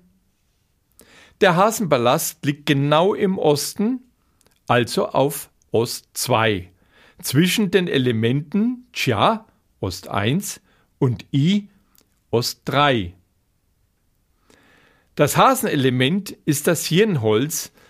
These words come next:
mit dem verborgenen Stamm I. Zu den Hasenfreunden gehören die Ziege, der Hund und das Schwein, wogegen sich der Hase mit der Ratte, dem Drachen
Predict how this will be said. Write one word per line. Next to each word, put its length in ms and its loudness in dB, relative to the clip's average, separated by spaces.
mit 160 0
dem 160 2
verborgenen 760 0
Stamm 540 -2
I. 340 2
Zu 180 0
den 360 -2
Hasenfreunden 960 0
gehören 560 2
die 160 -10
Ziege, 760 0
der 200 -4
Hund 440 -2
und 160 -4
das 140 0
Schwein, 720 -2
wogegen 500 0
sich 340 -4
der 180 0
Hase 440 0
mit 160 -6
der 200 0
Ratte, 480 0
dem 200 0
Drachen 600 0